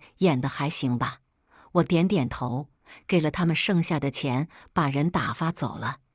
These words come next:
接下来便是张罗卖房的事了。那两套房子市值五百多，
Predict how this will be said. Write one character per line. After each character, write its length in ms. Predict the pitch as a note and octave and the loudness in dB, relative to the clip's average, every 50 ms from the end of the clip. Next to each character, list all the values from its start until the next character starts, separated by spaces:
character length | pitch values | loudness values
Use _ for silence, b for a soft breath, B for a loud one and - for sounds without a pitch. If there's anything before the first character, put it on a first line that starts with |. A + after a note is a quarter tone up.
| B B B B B B | B B B B B B
接 180 | - G#3+ G3 | 4 6 6
下 160 | F3+ - F3+ | 6 4 2
来 280 | C#3+ C3+ B2+ C3 C#3+ C#3 B B B B B | 0 0 0 -2 -2 -4 B B B B B
便 180 | - G#3 F3 | 4 4 4
是 140 | D3+ - D#3 | 4 2 0
张 240 | - - G#3 F#3+ G3 | 0 0 0 2 2
罗 140 | G3 F3+ E3+ | 4 4 4
卖 240 | F3+ A3 G#3 E3+ C#3 | 4 2 2 0 0
房 200 | - - A#2+ B2 | -2 -2 -2 -2
的 100 | C#3+ C#3+ | -2 -2
事 200 | - - C#3+ A#2+ | -2 -2 -4 -4
了。 200 | - - - - _ _ _ _ B B B B B B | -6 -8 -12 -14 _ _ _ _ B B B B B B
那 120 | G#3+ F#3+ | 2 2
两 220 | D#3+ E3 C#3+ B2+ | 4 2 2 0
套 180 | B2+ - - E3 | 0 0 0 0
房 320 | C#3 - D3 B2 C3+ D#3 | 0 0 0 0 0 0
子 200 | F3 - F3 D3 | 2 2 0 0
市 240 | C3 - - - F3 | 0 0 0 0 0
值 220 | - - D3 D#3 E3+ | 0 0 0 0 0
五 220 | - - D3+ F#3+ C4+ | 0 0 2 2 2
百 220 | - A#3+ B2+ - | 2 0 -2 -2
多， 300 | - - F3+ G#3+ A3+ - | 0 0 2 2 2 0